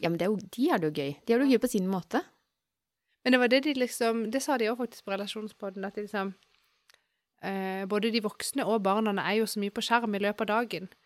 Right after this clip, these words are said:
Speaker 2: at det blir liksom ikke det noe sånn, det blir, hvis han sier det sånn der, å ha en filmkveld med familien, blir jo nesten ikke noe å glede seg til, på en måte.
Speaker 1: Nei.
Speaker 2: Fordi man er så eksponert for det hele tiden.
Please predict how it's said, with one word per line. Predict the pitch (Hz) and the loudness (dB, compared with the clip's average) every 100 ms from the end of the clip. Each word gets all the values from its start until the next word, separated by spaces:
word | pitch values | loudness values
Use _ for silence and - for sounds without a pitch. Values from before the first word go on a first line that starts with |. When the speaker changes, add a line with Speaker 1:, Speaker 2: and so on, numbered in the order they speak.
| _ _ - | _ _ -8
Speaker 2:
at | 202 | -4
det | 214 | -2
blir | 214 240 | 0 0
liksom | 254 233 | 0 -2
ikke | 208 220 | -2 -4
det | 202 | -2
noe | 202 208 | -4 -4
sånn, | 214 196 196 - _ _ - _ _ _ | -4 -4 -6 -12 _ _ -20 _ _ _
det | |
blir, | 220 214 170 | -4 -4 -8
hvis | 185 | -10
han | 214 | -8
sier | 196 208 | -6 -6
det | 202 | -4
sånn | 185 | -4
der, | 180 | -2
å | 180 | 0
ha | 185 | -2
en | 185 | -2
filmkveld | - 202 214 240 - 160 175 | -4 -2 0 -2 -6 -6 -6
med | 175 | -6
familien, | 185 190 233 175 175 - _ _ _ _ - | -4 -4 -4 -6 -10 -16 _ _ _ _ -8
blir | 190 202 208 | -2 -2 -2
jo | 190 | -4
nesten | 180 180 - 214 | -4 -8 -10 -12
ikke | 170 - 185 185 175 175 | -14 -10 -6 -6 -6 -4
noe | 175 185 | -2 -2
å | |
glede | 170 156 | -4 -6
seg | - 240 | -6 -6
til, | 165 | -6
på | 170 | -8
en | 180 | -10
måte. | 170 - - - | -10 -12 -12 -4
Speaker 1:
Nei. | - 208 _ _ _ - | -4 -4 _ _ _ -14
Speaker 2:
Fordi | 202 190 190 185 175 175 175 175 _ 185 | -8 -6 -6 -8 -10 -10 -12 -14 _ -12
man | 175 | -8
er | 175 | -8
så | 170 170 | -8 -10
eksponert | - - 175 170 | -12 -10 -10 -8
for | 185 | -8
det | 175 | -6
hele | 170 | -8
tiden. | - 202 - | -10 -12 -12